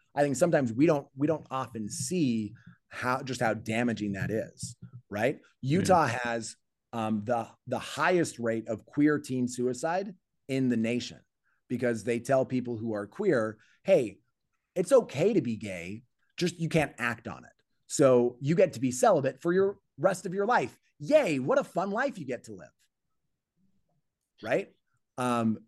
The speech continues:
Speaker 1: you have people, you have people who are going on missions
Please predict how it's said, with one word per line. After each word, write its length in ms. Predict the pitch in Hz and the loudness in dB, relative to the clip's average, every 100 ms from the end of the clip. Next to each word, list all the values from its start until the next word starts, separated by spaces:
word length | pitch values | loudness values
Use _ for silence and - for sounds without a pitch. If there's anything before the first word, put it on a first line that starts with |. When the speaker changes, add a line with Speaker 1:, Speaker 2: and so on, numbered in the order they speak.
| _ _ | _ _
Speaker 1:
you 240 | 117 135 151 | -4 2 4
have 360 | 143 143 127 - | 4 2 0 -4
people, 340 | 147 156 151 147 | -2 0 0 4
you 120 | 147 | 4
have 160 | 135 | 4
people 260 | 151 160 160 | 0 -2 -2
who 140 | 131 | -2
are 80 | 139 | -4
going 260 | 127 131 123 | -2 -2 -2
on 220 | 110 113 | -2 -2
missions 560 | 180 226 135 113 113 | -2 -4 -6 -6 -6